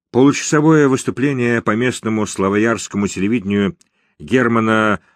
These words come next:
Адольфовича Траузенберга, генерального директора Славояр Энерго, главного противника Баранова на выборах в областную думу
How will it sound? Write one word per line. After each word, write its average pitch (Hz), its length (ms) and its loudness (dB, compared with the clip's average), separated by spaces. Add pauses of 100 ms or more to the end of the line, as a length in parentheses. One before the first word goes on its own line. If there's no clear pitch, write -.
(280)
Адольфовича 101 1040 0 (400)
Траузенберга, 87 880 -2 (380)
генерального 107 720 0
директора 98 720 0 (280)
Славояр 104 600 0
Энерго, 85 560 -4 (300)
главного 113 500 0
противника 104 600 -2
Баранова 95 520 0
на 95 140 0
выборах 95 440 0
в 98 80 -10
областную 98 480 -2
думу 98 400 -2